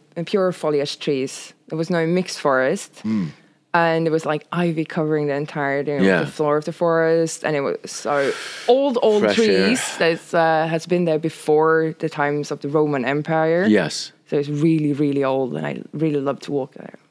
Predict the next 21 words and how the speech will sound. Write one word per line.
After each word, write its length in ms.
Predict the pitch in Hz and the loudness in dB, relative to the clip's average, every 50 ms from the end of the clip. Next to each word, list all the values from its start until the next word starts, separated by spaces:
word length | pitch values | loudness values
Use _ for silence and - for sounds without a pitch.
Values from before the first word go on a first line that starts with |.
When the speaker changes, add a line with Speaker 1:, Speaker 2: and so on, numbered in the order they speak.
| _ - | _ -4
Speaker 1:
around 260 | 160 156 143 135 127 | -4 -2 -2 -2 -4
there. 240 | 117 - - - - - - - _ _ _ _ - | -4 -6 -6 -8 -10 -16 -20 -20 _ _ _ _ -2
Speaker 2:
There's 220 | 135 135 120 - | 0 0 0 -2
places 480 | - - 131 139 127 - 139 123 110 120 | -4 -2 -2 -2 -2 -2 -6 -6 -6 -6
in, 220 | 123 113 110 104 | -6 -6 -8 -8
uh, 280 | 76 - 101 98 95 98 | -6 -4 -2 -2 -2 -2
in 200 | - 104 101 95 | -4 -4 -2 0
Vancouver 580 | 107 104 101 87 - - 139 139 127 120 104 98 | 0 0 0 -2 -2 0 0 0 2 0 0 0
where 180 | 87 95 98 | 0 0 -2
the 100 | 92 98 | -2 -2
trees 520 | 92 - - 113 113 113 113 104 - - - _ _ _ _ | -4 -4 -2 -2 0 0 -2 -4 -6 -10 -14 _ _ _ _
there 200 | - 104 98 - - - - - - | -2 -2 -2 -2 -4 -10 -14 -10 -6
are 80 | 104 101 | -4 -2
wide 240 | 95 95 95 107 110 | -2 0 0 2 2
enough 180 | 104 104 98 - | 0 -2 -4 -4
that 60 | - 98 | -4 -4
you 100 | 95 95 | -4 -6
can 100 | - 98 95 | -6 -8 -4
drive 280 | 90 98 90 95 92 | -2 0 0 0 -2
through 220 | - - 87 80 76 | -4 -6 -6 -6 -6
them. 180 | 71 65 - | -8 -12 -14